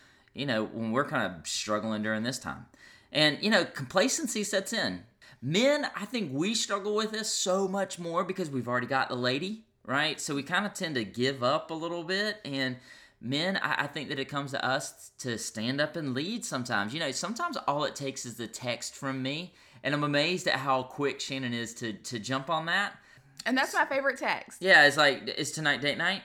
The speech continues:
Speaker 1: And you're like,
Speaker 2: Yes.
Speaker 1: "Yes.
Speaker 2: Yes.
Speaker 1: Absolutely, let's do this," right? So,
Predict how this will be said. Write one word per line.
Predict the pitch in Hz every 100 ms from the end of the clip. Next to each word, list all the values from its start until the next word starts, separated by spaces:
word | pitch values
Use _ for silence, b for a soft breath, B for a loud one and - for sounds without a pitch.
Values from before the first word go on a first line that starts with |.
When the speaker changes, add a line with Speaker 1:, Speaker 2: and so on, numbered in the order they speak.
| -
Speaker 1:
And | - -
you're | 190
like, | 117 -
Speaker 2:
Yes. | 135 131 - - - - -
Speaker 1:
"Yes. | 571 381
Speaker 2:
Yes. | - -
Speaker 1:
Absolutely, | - 165 139 160 156 151 120 123
let's | 131 127
do | 165 156
this," | 104 98 -
right? | 127 170 -
So, | - 180 170 170